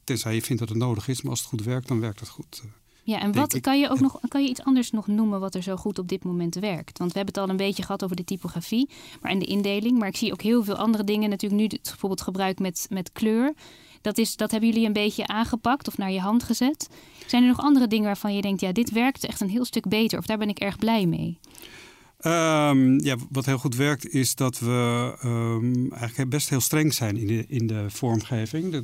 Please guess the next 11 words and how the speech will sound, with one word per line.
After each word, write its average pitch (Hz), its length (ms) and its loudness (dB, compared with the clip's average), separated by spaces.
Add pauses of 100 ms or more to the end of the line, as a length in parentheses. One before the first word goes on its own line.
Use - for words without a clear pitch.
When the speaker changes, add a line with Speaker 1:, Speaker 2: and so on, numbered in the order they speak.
(100)
Speaker 1:
komen 120 640 -6
altijd 131 420 -4
nieuwe 139 240 4
rubrieken 131 400 2
bij 123 380 2
en, 123 280 0
eh, 117 440 2
nieuwe 123 220 2
elementen. 123 680 2
En 120 140 2
dan 117 220 2